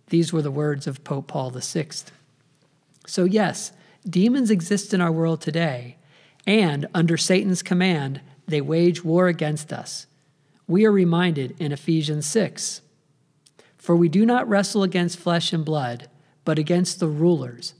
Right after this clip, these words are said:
against the authorities, against the cosmic powers over this present darkness, against the spiritual forces of evil in the heavenly places." So second,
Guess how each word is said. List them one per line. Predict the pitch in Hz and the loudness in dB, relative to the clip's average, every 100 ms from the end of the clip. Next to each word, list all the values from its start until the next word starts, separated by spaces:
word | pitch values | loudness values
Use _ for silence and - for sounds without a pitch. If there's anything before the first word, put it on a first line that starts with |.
| _ | _
against | 160 151 170 170 | -4 0 0 0
the | - 165 | -2 -4
authorities, | 165 - 175 156 127 117 - - - | -4 -2 0 0 -4 -12 -16 -16 -10
against | 147 170 170 170 | -4 -2 0 -4
the | |
cosmic | 160 - 185 190 208 202 | -6 -2 0 0 -2 -4
powers | - 175 170 170 170 - | -4 -2 0 0 -4 -4
over | 160 165 | -2 0
this | 160 156 | -2 -4
present | - - 165 170 175 - | -6 -6 -4 -4 -6 -4
darkness, | 143 143 - 123 - - _ - - - - | -4 -4 -8 -12 -10 -14 _ -20 -20 -20 -6
against | 151 151 170 170 - | -2 2 0 0 -4
the | |
spiritual | 139 - 180 196 220 226 | -6 -2 0 2 2 -2
forces | 220 - 175 214 226 196 | -4 -2 0 0 0 0
of | 196 - | -2 -2
evil | 160 127 120 120 - _ | -4 -4 -8 -14 -18 _
in | 151 139 | -4 -2
the | 127 | -4
heavenly | 156 147 147 139 | -6 -4 -6 -8
places." | 139 131 123 - - - - _ _ _ _ _ _ _ _ _ _ _ _ _ _ _ _ _ _ _ _ | -8 -12 -10 -12 -14 -18 -20 _ _ _ _ _ _ _ _ _ _ _ _ _ _ _ _ _ _ _ _
So | - 208 196 | -4 0 0
second, | - 285 254 156 151 | 0 -2 0 -2 -4